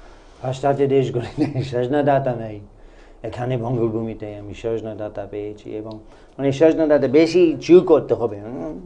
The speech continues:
হুম, তারপর আসল রস পাওয়া যায়। আহ, আরও একটা কথা ছিল, আমি বলিনি, তবু বিষয় যে যেভাবে আপনি বলেছেন আমার সহধর্মিনী এ-, এই দেশের বঙ্গভূমিতে এদের যেভাবে প্রসাদ সেবা করেন,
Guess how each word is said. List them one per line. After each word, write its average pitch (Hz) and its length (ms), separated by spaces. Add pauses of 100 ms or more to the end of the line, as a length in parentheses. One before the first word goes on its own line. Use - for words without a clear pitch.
হুম, 131 200
তারপর 139 460
আসল 120 360
রস - 500
পাওয়া 104 220
যায়। 123 240 (2500)
আহ, 139 680
আরও 175 100
একটা 185 260
কথা 135 320
ছিল, 127 220
আমি 127 240
বলিনি, 135 500
তবু 123 200
বিষয় 120 380
যে 120 240
যেভাবে 123 600
আপনি 131 200
বলেছেন 131 380
আমার 123 140
সহধর্মিনী 131 720
এ-, 123 340
এই 127 140
দেশের 139 520
বঙ্গভূমিতে 120 580
এদের 123 200
যেভাবে 147 460
প্রসাদ 143 420
সেবা - 320
করেন, 113 400